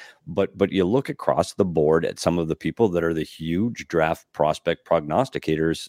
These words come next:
across North America, and they're not sure. And, and I, I know it, it, it, you know, it's right is at the top of most lists, but not all.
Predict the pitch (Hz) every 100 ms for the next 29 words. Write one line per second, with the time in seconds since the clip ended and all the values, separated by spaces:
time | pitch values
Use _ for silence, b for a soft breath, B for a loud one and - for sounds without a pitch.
0 | - 69 - 80 85 87 87 78 78 117
1 | 160 92 90 - 101 110 90 78 76 135
2 | 247 320 82 - - 76 - - _ b
3 | b b b 92 92 117 139 170 - 156
4 | 143 127 110 - 95 - - _ 78 71
5 | 90 85 78 - - - - 90 95 90
6 | - 92 82 82 78 80 - 80 73 80
7 | 80 73 - - 71 - - - - 175
8 | 240 262 240 165 180